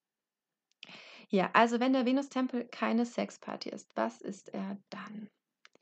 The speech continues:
Nun, es ist ein sinnlicher, ein sexpositiver Begegnungsabend für Frauen, in dem sexuelle Energie und sexuelle Interaktionen willkommen sind. Das,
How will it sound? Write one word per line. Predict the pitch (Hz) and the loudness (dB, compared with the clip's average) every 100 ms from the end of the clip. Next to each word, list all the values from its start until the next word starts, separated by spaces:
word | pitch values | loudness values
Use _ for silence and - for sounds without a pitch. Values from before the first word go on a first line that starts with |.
| _ _ _ _ _ _ 220 | _ _ _ _ _ _ 2
Nun, | 226 240 240 | 4 4 0
es | 226 - | -4 -2
ist | 285 - | -4 -2
ein | 247 233 233 - | -2 0 -2 -4
sinnlicher, | 208 262 320 233 226 208 202 | -2 0 0 -2 -4 -4 -2
ein | - 202 | -2 -2
sexpositiver | 196 262 - - 220 214 208 208 202 202 202 | -2 -6 -6 -8 -6 -6 -6 -6 -4 -4 -4
Begegnungsabend | 196 202 - 240 - 208 202 - 190 190 196 202 | -6 -8 -4 -6 -4 -4 -6 -6 -4 -2 -2 -4
für | - 196 | -6 -12
Frauen, | - - 175 180 214 294 403 _ _ _ _ _ _ _ _ _ - - - | -14 -10 -6 -4 -4 -6 -10 _ _ _ _ _ _ _ _ _ -20 -20 0
in | 233 233 | 4 6
dem | 233 233 233 233 233 226 226 - | 4 2 2 2 2 2 0 -2
sexuelle | 208 254 - 233 | -4 -4 -2 2
Energie | 226 220 202 233 269 269 | 4 2 2 0 0 0
und | 226 202 202 196 | 0 0 0 -2
sexuelle | - 220 - 208 - | -6 -8 -4 -4 -2
Interaktionen | 208 214 208 - 214 208 208 202 | -2 -2 -8 -8 -2 2 2 2
willkommen | 202 196 - 214 202 180 | 0 -2 -2 2 2 0
sind. | - - - - - _ _ _ - - _ _ _ | -4 -10 -10 -12 -14 _ _ _ -20 -20 _ _ _
Das, | - 202 - | -10 -10 -12